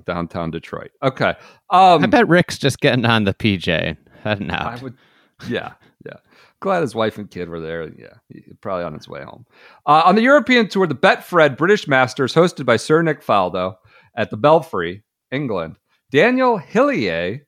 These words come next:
Speaker 1: or Hillier, uh,
Speaker 2: Hillier.
Speaker 1: wins, hits it off the trophy. Did you see this backboarding
Speaker 2: No.
Speaker 1: situation?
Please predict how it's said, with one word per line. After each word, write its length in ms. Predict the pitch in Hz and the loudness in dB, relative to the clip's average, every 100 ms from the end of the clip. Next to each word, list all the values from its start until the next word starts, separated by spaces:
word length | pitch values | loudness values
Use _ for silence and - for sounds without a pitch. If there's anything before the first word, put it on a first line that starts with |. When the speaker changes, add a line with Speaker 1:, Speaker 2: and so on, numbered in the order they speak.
| - | -10
Speaker 1:
or 80 | 92 | -10
Hillier, 680 | - 190 262 127 80 85 - _ _ _ _ _ - | -4 -2 0 0 -2 -4 -8 _ _ _ _ _ -4
uh, 100 | 120 | 0
Speaker 2:
Hillier. 300 | 165 277 320 101 | 2 2 2 2
Speaker 1:
wins, 140 | 92 92 _ _ - - _ _ _ _ _ | 0 -4 _ _ -20 -20 _ _ _ _ _
hits 300 | - - - | 0 0 2
it 80 | 220 | 6
off 220 | 202 - | 6 4
the 100 | 165 | -2
trophy. 640 | - 208 269 - 131 80 - | 2 4 4 2 -4 -4 -2
Did 140 | 165 | 0
you 120 | 170 240 | 0 0
see 180 | 277 | 2
this 160 | 302 262 | 2 2
backboarding 600 | - 185 220 170 254 277 262 | 4 4 4 4 4 4 2
Speaker 2:
No. 200 | 180 190 | 2 4
Speaker 1:
situation? 540 | 160 269 311 302 269 | 6 4 2 -2 -2